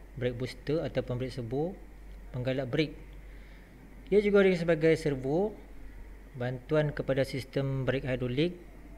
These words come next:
bagi mempertingkatkan daya membreak dan boleh menggandakan tekanan sebanyak dua hingga empat kali.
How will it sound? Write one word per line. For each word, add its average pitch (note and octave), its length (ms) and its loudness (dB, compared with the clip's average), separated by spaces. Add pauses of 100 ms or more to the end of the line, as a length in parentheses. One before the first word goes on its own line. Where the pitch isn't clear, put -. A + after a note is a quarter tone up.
(120)
bagi C3 400 0
mempertingkatkan C3+ 1040 0
daya C3 160 4
membreak C3+ 480 0 (640)
dan D3+ 320 2
boleh D3 160 4
menggandakan C#3 960 2
tekanan C#3 400 0
sebanyak C3 400 -4
dua C#3 320 2
hingga B2+ 480 -2
empat - 400 -4
kali. A#2+ 320 -2